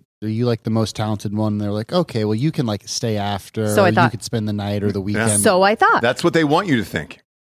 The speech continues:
Speaker 2: This one wasn't. We actually know who it is, and it wasn't that way, but, you know, it was still
Speaker 3: Questionable. Sure.
Speaker 2: Like,
Speaker 3: Sure.
Speaker 2: yes, I have. I have, right? Like, hung out with.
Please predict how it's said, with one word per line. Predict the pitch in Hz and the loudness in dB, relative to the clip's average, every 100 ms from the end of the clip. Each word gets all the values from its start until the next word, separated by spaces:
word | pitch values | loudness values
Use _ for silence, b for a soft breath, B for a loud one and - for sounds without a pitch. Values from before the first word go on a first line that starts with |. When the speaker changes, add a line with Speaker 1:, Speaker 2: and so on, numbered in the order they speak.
| _ _ _ - | _ _ _ -4
Speaker 2:
This | 202 311 311 | 2 2 4
one | 339 294 220 | 2 4 4
wasn't. | 202 196 196 208 190 | 4 4 4 2 4
We | 190 | 4
actually | 180 170 - | 4 2 2
know | 170 170 160 | 4 6 4
who | 156 165 | 4 4
it | 156 | 4
is, | 147 175 | 4 4
and | 175 | 4
it | 160 165 | 2 2
wasn't | 165 165 170 170 | 2 2 2 2
that | 170 160 | 2 2
way, | 165 160 190 | 4 4 4
but, | 190 - 180 170 170 _ _ _ _ _ _ _ - | 2 2 4 4 2 _ _ _ _ _ _ _ 2
you | 202 | 4
know, | 190 165 160 - _ - | 6 6 2 -2 _ 2
it | 202 190 | 2 6
was | 196 | 4
still | - - - 190 185 202 214 - _ _ _ _ _ _ _ _ _ _ _ _ - 208 | 2 -4 2 6 6 6 4 0 _ _ _ _ _ _ _ _ _ _ _ _ -6 -2
Speaker 3:
Questionable. | 185 170 185 87 82 - _ _ _ _ - | 0 -2 -4 -6 -8 -14 _ _ _ _ -8
Sure. | 95 127 - _ _ - - _ - | -4 -4 -6 _ _ -18 -18 _ 0
Speaker 2:
Like, | 302 | 2
Speaker 3:
Sure. | 233 | 4
Speaker 2:
yes, | 339 330 | 4 4
I | 320 | 4
have. | 262 190 - b b b | 4 0 -2 b b b
I | 247 | 0
have, | 262 208 - | 2 2 0
right? | 175 180 233 | 2 4 4
Like, | 180 175 - - _ _ - | 4 4 2 -8 _ _ 0
hung | 196 208 | 4 6
out | 175 175 185 | 4 4 4
with. | 175 170 - | 4 4 -2